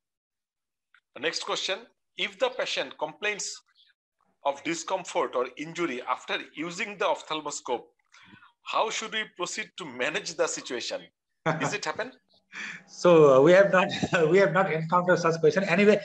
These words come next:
Speaker 2: so the, there is, uh, no such ocular injury, but definitely, uh, I, as I have mentioned, we are using the very bright flashes of light.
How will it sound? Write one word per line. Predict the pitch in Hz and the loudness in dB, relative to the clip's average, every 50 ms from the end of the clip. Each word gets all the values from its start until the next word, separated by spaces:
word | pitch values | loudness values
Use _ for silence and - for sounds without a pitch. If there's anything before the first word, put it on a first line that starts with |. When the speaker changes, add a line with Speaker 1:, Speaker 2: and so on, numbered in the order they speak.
| - - - - - _ | -6 -14 -16 -16 -16 _
Speaker 2:
so | - - 220 220 | 2 4 6 6
the, | 175 156 143 135 131 123 123 123 123 123 120 120 | 8 8 8 8 8 6 6 6 6 4 4 4
there | 170 202 220 | 6 6 8
is, | 226 220 175 147 | 8 8 8 6
uh, | 139 127 123 120 120 120 120 120 117 117 117 117 113 113 110 110 104 107 | 6 8 8 8 8 8 6 6 4 4 2 2 0 -2 -2 -6 -6 -2
no | 120 180 240 | 0 2 2
such | 226 226 196 202 196 - | 4 4 4 4 4 4
ocular | 156 165 165 185 185 190 190 | 0 0 4 6 6 6 6
injury, | 165 160 160 160 160 165 180 202 190 135 - - _ _ _ _ | 4 2 2 4 4 4 6 4 2 2 -2 -8 _ _ _ _
but | - 180 175 170 | 2 2 4 4
definitely, | 180 180 - 208 226 220 220 233 233 233 233 - - _ - - _ _ _ - | 2 2 4 4 2 4 4 4 2 2 0 -6 -10 _ -20 -20 _ _ _ -6
uh, | 110 | -4
I, | 113 - 151 175 | 0 2 2 2
as | 185 180 196 196 | 4 4 4 4
I | 190 190 202 | 4 4 4
have | 196 165 | 4 2
mentioned, | 156 165 180 165 185 190 180 | 2 0 0 2 2 2 4
we | 165 175 | 6 6
are | 185 190 180 | 6 6 6
using | 175 175 175 170 180 180 | 4 4 2 2 2 2
the | 175 | 2
very | 165 123 123 151 180 | 2 2 4 2 2
bright | 143 120 - 160 185 170 165 | 2 2 2 2 2 0 -2
flashes | - - 165 165 160 165 170 - 170 | -2 -2 0 0 0 0 0 2 2
of | 165 127 | 0 2
light. | 135 131 131 160 165 170 - | 2 2 2 2 2 0 -6